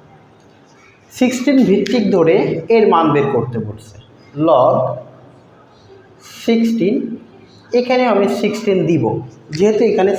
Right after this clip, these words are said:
সিক্সটিন বেস ধরতে বলছে ফোরকে। তাহলে এখানে সিকোয়েন্সটা একটু ঠিক রাখতে হবে। এখানে সিক্সটিন, এখানে ফোর। সিক্সটিনের আমি যদি বর্গমূল করি, তাহলে ফোর হবে। সিকোয়েন্স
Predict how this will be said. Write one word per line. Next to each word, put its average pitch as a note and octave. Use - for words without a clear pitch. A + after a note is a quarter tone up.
সিক্সটিন A3+
বেস A#3+
ধরতে C3
বলছে A#2+
ফোরকে। -
তাহলে F#3
এখানে B3+
সিকোয়েন্সটা A#3+
একটু A3
ঠিক A3+
রাখতে -
হবে। F3
এখানে G3
সিক্সটিন, A3+
এখানে F3
ফোর। A3
সিক্সটিনের B3
আমি A3+
যদি G#3+
বর্গমূল G3
করি, F3
তাহলে F3
ফোর B2+
হবে। B2
সিকোয়েন্স A#3